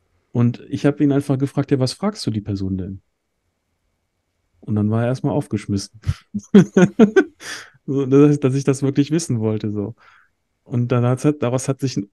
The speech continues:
unglaublich toller Dialog entwickelt, weil man sieht, man sieht ihm in dem Augenblick auch in, in der Kamera an, wie er da struggelt mit sich selber und erstmal total aus dem Rahmen fällt. Und, ähm, er hat sich da auch total in die Nesseln gesetzt in dieser Szene. <laughs> Aber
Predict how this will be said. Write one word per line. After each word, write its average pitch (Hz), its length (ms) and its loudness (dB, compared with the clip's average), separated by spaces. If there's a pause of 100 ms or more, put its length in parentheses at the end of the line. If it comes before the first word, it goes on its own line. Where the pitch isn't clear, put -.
unglaublich 185 800 4
toller 175 260 2
Dialog 143 440 2
entwickelt, 110 560 -2
weil 120 140 -2
man 120 140 -2
sieht, 196 300 -6
man 120 180 -2
sieht 185 180 -4
ihm 127 140 -2
in 120 120 -2
dem 127 140 0
Augenblick 123 420 -4
auch 123 260 -8
in, 117 160 -8
in 120 160 -6
der 117 160 -4
Kamera 120 400 -4
an, 135 240 -2
wie 120 80 0
er 117 100 0
da 113 100 -2
struggelt 120 520 -2
mit 107 140 -4
sich 101 160 -8
selber 101 380 -4
und 120 200 -8
erstmal 110 320 -6
total 120 360 -6
aus - 200 -10
dem 107 100 -8
Rahmen 107 340 -8
fällt. 113 320 -12 (1000)
Und, 120 340 -8
ähm, 110 500 -8
er 113 60 -2
hat 113 100 -4
sich 123 100 -12
da 107 100 0
auch 107 40 -2
total 120 380 -2
in 113 100 2
die 107 60 2
Nesseln 110 380 -2
gesetzt 101 320 -4
in 101 80 -4
dieser 104 200 -4
Szene. 107 440 -2
<laughs> - 20 -16
Aber 139 400 4